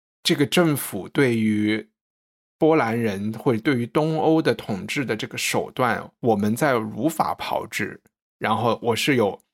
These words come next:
很多这种感觉的。然后，所以这个是我读这本书的第一个，我觉得角度就是很自我中心的出发，就是看今天的中国，然后你在里面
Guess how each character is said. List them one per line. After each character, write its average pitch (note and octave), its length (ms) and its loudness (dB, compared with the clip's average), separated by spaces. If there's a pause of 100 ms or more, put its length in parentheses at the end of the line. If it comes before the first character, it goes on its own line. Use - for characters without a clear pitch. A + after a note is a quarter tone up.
(280)
很 G#2 220 -8
多 C3+ 160 -2
这 E3+ 220 4
种 G2+ 160 -4
感 - 220 -12
觉 - 160 -18
的。 - 180 -18 (460)
然 A#2+ 180 0
后， C3+ 300 -2
所 - 160 2
以 E3 80 8
这 A3+ 140 2
个 D#3+ 100 4
是 - 140 0
我 G#2 180 -2
读 A2 220 -4
这 C#3 160 2
本 A2 160 -4
书 - 180 -6
的 A#2 100 -4
第 C3 220 -4
一 D#3 80 -2
个， C#3 140 -4
我 A2 120 -4
觉 A2+ 140 -2
得 A#2+ 260 0 (140)
角 - 240 -2
度 B2+ 180 -2
就 B2 140 -2
是 A2 360 -2
很 G#2 360 -4 (100)
自 - 160 0
我 A2 140 4
中 D3 180 4
心 F3+ 220 4
的 E3+ 100 6
出 - 160 -2
发， B2 300 0 (300)
就 C#3 100 -4
是 A#2+ 160 -6 (100)
看 B2 240 -2
今 D#3 200 -2
天 D#3 240 -2
的 B2 100 0
中 A#2 240 -6
国， - 300 -12 (240)
然 C3 120 -2
后 C3+ 140 0
你 A2 100 0
在 B2 160 0
里 G#2+ 140 -4
面 G2+ 260 -10